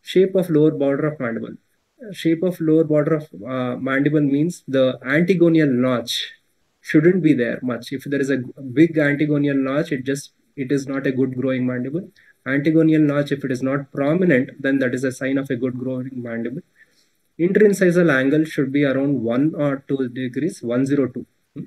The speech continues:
one zero two degrees, around that range. In case if it is acu-, if it is more than that, then it is not a sign of a good growing mandible.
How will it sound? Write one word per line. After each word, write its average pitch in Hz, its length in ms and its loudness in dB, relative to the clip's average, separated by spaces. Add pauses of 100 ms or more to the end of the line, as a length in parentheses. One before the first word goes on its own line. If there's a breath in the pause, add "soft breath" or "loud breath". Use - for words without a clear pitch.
one 127 340 -4
zero 127 220 -4
two 127 240 -6
degrees, 123 360 -8
around 127 260 -2
that 123 260 -4
range. 135 340 -6 (420 soft breath)
In 151 140 2
case 175 260 -2
if 147 160 -2
it 151 100 0
is 143 240 -8 (200)
acu-, 135 360 -12
if 131 320 -8
it 143 80 0
is 139 120 -4
more 143 280 0
than 156 240 2
that, 120 240 -4 (160)
then 139 200 0
it 135 120 -2
is 127 100 -4
not 127 220 -4
a 127 40 -6
sign 127 280 -4
of 123 160 -6
a 123 100 -6
good 120 240 -8
growing 123 320 -4
mandible. 123 420 -10